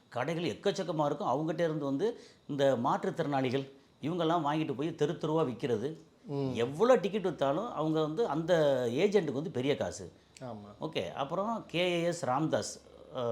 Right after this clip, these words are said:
Speaker 1: திருச்சியில. மார்ட்டின் வந்து கோயம்புத்தூர்ல.
Speaker 2: ம்.
Speaker 1: மார்ட்டின் வந்து பேர் இப்போ வரைக்கும் அடிபட்டுட்டு இருக்கு.
Speaker 2: ஆமா.
Speaker 1: ஓகே. அப்புறம் கே எஸ் சேகரோ, கே எஸ் ராமதாஸோ இப்போ பேர் இல்ல.
Speaker 2: ம்.
Speaker 1: அது ரெண்டாயிரத்தி மூணோட வந்து க்ளோஸ் ஆயிருச்சு. அவங்க வந்து மதுரையில வந்து அதிர்ஷ்டம் வில்லான்னு சொல்லி group of villas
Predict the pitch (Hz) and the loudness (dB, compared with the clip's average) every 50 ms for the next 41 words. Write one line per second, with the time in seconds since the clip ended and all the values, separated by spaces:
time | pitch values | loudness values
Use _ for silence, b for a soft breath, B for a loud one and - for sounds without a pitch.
0 | 113 107 107 104 95 - 156 156 156 - - 104 85 87 85 - - - B B | 0 0 -2 -4 -4 -4 -6 -6 -6 -6 -8 -8 -8 -8 -10 -12 -16 -20 B B
1 | B B B B - 104 127 151 185 - - - 180 160 147 131 139 185 - 156 | B B B B -8 -2 0 2 2 0 0 -2 -2 0 0 0 -2 -2 0 0
2 | 151 151 151 135 113 - 117 95 87 87 95 - - - - - - 131 123 123 | 0 2 0 -2 -4 -4 -6 -6 -6 -8 -10 -12 -14 -20 -18 -14 -12 -10 -8 -4
3 | 131 180 220 247 226 208 190 180 170 160 143 - 160 170 180 185 151 127 - - | 0 0 2 0 0 -2 -2 -2 -2 -2 -2 0 0 2 2 2 0 0 2 6
4 | 220 196 196 196 202 156 147 156 147 131 127 107 - 98 - 90 - - - - | 6 8 8 8 6 6 6 4 2 2 0 -2 -4 -8 -10 -12 -18 -20 -18 -10
5 | - 135 135 123 117 113 107 101 - - - - - - 139 135 143 113 92 90 | -6 -4 -4 -4 -6 -8 -14 -16 -18 -20 -20 -12 -8 -6 -4 -2 -2 -2 -2 -2
6 | 139 147 135 - - 185 196 190 175 - - 156 143 147 165 196 180 - - 170 | -4 -6 -4 -2 0 0 2 2 2 0 0 0 2 2 2 2 2 2 2 2
7 | 170 165 165 156 - 143 135 135 151 139 135 131 135 202 170 135 113 - 139 135 | 4 4 4 2 2 0 -2 -2 0 0 -2 -2 0 -2 -4 -4 -4 -2 0 0
8 | 139 117 110 107 107 101 90 - - - - _ _ - 131 127 123 120 120 123 | 0 0 0 -2 -2 -4 -6 -8 -14 -20 -20 _ _ -12 -12 -10 -10 -8 -6 -4
9 | 120 127 147 156 156 - 139 127 131 131 131 131 135 143 147 131 120 123 120 151 | -2 2 2 2 2 0 -2 -2 -2 0 0 2 2 2 2 2 2 0 0 0
10 | 143 127 117 110 107 104 98 98 98 101 98 92 - - 139 151 131 123 110 92 | 2 2 2 0 0 -2 -4 -4 -4 -4 -4 -6 -4 -2 -2 0 0 0 -2 -2
11 | 82 80 - 85 - _ B B B B B - 147 185 202 185 175 165 165 190 | -4 -8 -14 -18 -20 _ B B B B B -4 -2 -2 0 0 -2 -2 -2 -2
12 | 185 180 170 156 135 135 143 160 175 170 156 143 139 131 131 156 165 147 - 143 | 0 0 0 0 0 0 2 2 2 0 0 0 0 -2 -2 0 0 0 0 0
13 | 139 - - 160 143 127 123 127 131 127 123 113 127 120 120 143 156 156 B B | -4 -4 -4 -4 -4 -2 -2 -2 -2 -2 -2 -4 -6 -6 -6 -6 -8 -10 B B
14 | B B - 117 143 143 131 127 139 127 127 127 123 120 131 | B B -6 -4 -4 -2 0 0 0 0 -2 -2 -2 0 -2